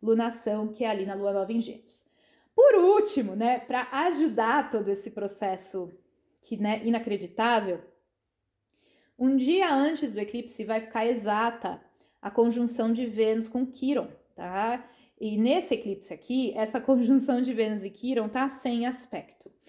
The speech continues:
Então, além de tudo,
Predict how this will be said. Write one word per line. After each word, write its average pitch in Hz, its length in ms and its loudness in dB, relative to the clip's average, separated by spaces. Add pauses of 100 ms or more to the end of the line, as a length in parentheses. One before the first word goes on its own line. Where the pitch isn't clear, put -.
(300)
Então, 453 340 4
além 392 600 4
de 330 160 6
tudo, 302 840 0